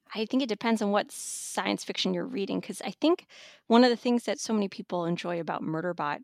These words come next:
<laughs> and this series is just seeing this, um, sec unit figuring out, like, "Oh, I really do care about this person, and I wanna make sure they're okay, and I'm gonna go on this,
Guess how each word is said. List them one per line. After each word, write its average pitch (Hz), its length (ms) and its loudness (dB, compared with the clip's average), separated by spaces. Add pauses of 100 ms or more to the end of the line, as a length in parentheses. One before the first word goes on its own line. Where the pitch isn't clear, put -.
(360)
<laughs> - 240 -8
and 190 220 6
this 180 140 -4
series 254 560 0 (640)
is 175 220 -4
just - 340 -6 (440)
seeing 190 640 4
this, - 580 -6 (300)
um, 175 300 -6
sec - 320 -2
unit 180 360 2 (1160)
figuring 190 480 2
out, 170 520 2 (100)
like, 175 260 -2
"Oh, 254 100 2
I 240 120 6
really 254 300 0
do 285 260 -2
care 170 280 -4
about 175 280 -2
this - 160 -10
person, 175 380 -6
and 190 120 4
I 202 60 8
wanna 220 200 8
make 220 200 4
sure 226 180 2
they're 208 180 6
okay, 247 220 0
and 185 100 4
I'm 185 140 4
gonna 190 160 4
go 196 240 8
on 190 160 8
this, - 240 -2